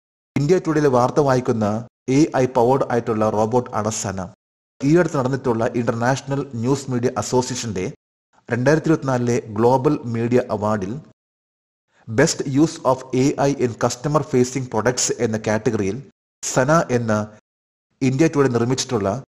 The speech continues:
എ ഐ പവേർഡ് ആയിട്ടുള്ള ന്യൂസ് ആങ്കറിന് അവാർഡ് ലഭിച്ചു.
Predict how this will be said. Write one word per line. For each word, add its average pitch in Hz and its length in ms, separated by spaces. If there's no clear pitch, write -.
എ - 20
ഐ 147 40
പവേർഡ് 127 340
ആയിട്ടുള്ള 107 360
ന്യൂസ് 147 260
ആങ്കറിന് 107 420
അവാർഡ് 113 280
ലഭിച്ചു. 104 300